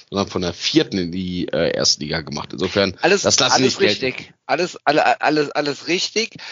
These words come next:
Speaker 2: Ähm, ich finde aber, Hussein Basic ist da, ist da ein Ausnahmetalent. Hussein Basic ist auch einundzwanzig und Petersen ist achtundzwanzig und hat dementsprechend, äh,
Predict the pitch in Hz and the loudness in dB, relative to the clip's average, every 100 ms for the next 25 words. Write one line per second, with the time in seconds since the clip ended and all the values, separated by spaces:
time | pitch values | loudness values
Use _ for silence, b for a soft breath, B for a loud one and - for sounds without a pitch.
0 | B B B - 151 151 151 160 156 143 | B B B 4 6 6 4 0 -10 -8
1 | - 175 170 160 143 147 156 151 131 135 | -6 -4 2 2 2 0 -2 -4 0 4
2 | 147 147 151 - 139 135 139 139 139 - | 6 4 -4 -8 -4 0 2 4 2 0
3 | - 131 117 131 131 120 120 113 123 113 | 2 2 2 -2 -2 -4 -4 -4 0 4
4 | 156 160 160 147 135 120 143 135 135 120 | 4 0 -8 -2 0 4 4 4 -4 -6
5 | - 127 127 - 127 147 143 151 151 - | -2 2 2 4 2 2 0 2 2 0
6 | 151 135 127 127 139 139 131 127 - 120 | -4 -4 -4 0 2 0 -2 -8 0 2
7 | 120 123 120 - - 135 - 165 175 190 | 4 4 0 -2 0 0 0 -4 -2 -2
8 | - 202 - B B B B B - 147 | 0 -2 -2 B B B B B 2 2
9 | 143 143 - 147 143 - 135 139 135 143 | 4 2 2 -2 -2 -4 -2 0 0 -6
10 | 139 - 135 135 135 131 113 50 | -12 -2 2 4 4 4 4 2